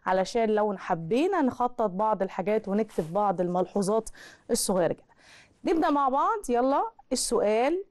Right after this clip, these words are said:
الأول، السؤال الأول بيقول إيه؟ الاستجابة التي تنشأ نتيجة المثير الشرطي استجابة نقط. ها، إيه الاستجابة اللي بتنتج عن المثير الشرطي؟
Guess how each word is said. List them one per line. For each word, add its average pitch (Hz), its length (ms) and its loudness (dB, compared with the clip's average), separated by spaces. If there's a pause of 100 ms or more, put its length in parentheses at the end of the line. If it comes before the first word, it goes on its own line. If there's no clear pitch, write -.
الأول، - 400 -2 (680)
السؤال 359 180 0
الأول 427 280 2
بيقول 254 360 2
إيه؟ 180 440 -4 (300)
الاستجابة 247 640 0
التي 240 240 0
تنشأ 320 440 -2
نتيجة 247 540 0
المثير 220 520 0
الشرطي 349 800 0 (180)
استجابة 233 720 -2 (160)
نقط. 220 420 -4 (420)
ها، - 200 -4 (280)
إيه 392 260 2
الاستجابة 247 680 0 (340)
اللي 226 180 2
بتنتج 277 580 -2
عن 240 220 2
المثير 240 480 0
الشرطي؟ 233 600 -2